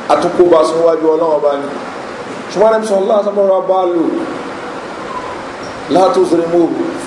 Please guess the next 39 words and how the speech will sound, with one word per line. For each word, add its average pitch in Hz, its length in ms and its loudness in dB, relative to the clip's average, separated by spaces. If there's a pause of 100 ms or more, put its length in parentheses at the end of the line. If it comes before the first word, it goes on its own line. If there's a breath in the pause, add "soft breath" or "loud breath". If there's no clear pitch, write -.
(400)
ariqu 196 420 2
ala 175 260 6
bawli 190 400 -2
sajla 175 420 4
min 156 200 -2
ma'i 175 320 6
aw 170 180 2
dhanuba." 156 440 2 (1120)
Ìtọ̀ 139 280 2
tó 151 120 4 (100)
tọ̀ 156 140 4
yẹn 135 220 2
dá 135 140 4
mi 131 160 -2
sí, 131 180 -2
ẹ 127 160 4
dá 131 140 0
mi 127 140 -4
sí. - 180 -6 (1200)
Ilẹ̀ 147 260 4
á 151 180 4
fa - 160 0
omi 147 280 2
yẹn 147 260 2
mú. 147 160 -2 (1600)
Kí - 140 2
èsì 160 180 2
ọ̀rọ̀ 127 200 2
ọ̀tọ̀ 120 200 0
yẹn, 131 200 2 (440)
ó 143 100 -2
parí 135 300 2
síbẹ̀ 135 280 2
mu. 117 240 -2 (1600)
So - 160 0
Ànábì 180 240 2
sallallahu 160 420 4
alaihi 160 140 -2
wasallam, 170 320 2